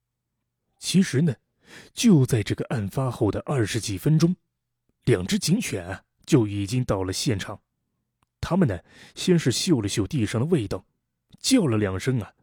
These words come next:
就往那个小树林跑去。但是呢，就在跑出去五六里地之后，两只警犬先后的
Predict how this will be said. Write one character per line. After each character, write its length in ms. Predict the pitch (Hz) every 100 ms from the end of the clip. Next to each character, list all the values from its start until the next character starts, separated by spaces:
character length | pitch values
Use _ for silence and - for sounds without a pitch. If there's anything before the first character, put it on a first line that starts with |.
| _
就 200 | - 160
往 160 | 98 92
那 80 | 110
个 80 | 101
小 220 | 110 92
树 200 | - 107
林 200 | 98 160
跑 220 | - 98
去。 180 | - 98 _ _ _ _ _ _ _ - _
但 200 | 165 104
是 240 | - 135
呢， 140 | 95 - _ _ _ _ -
就 240 | 190 147
在 160 | 120 104
跑 320 | - 95 92
出 160 | -
去 180 | 156 135
五 220 | 98 90
六 200 | 98 196
里 200 | 110 87
地 200 | 92 220
之 120 | 123 104
后， 240 | 104 - _ _ _ _ _ _
两 260 | 123 110 120
只 120 | 160
警 220 | - 143
犬 220 | - 104
先 300 | 104 214 233
后 200 | 208 190
的 180 | 123 95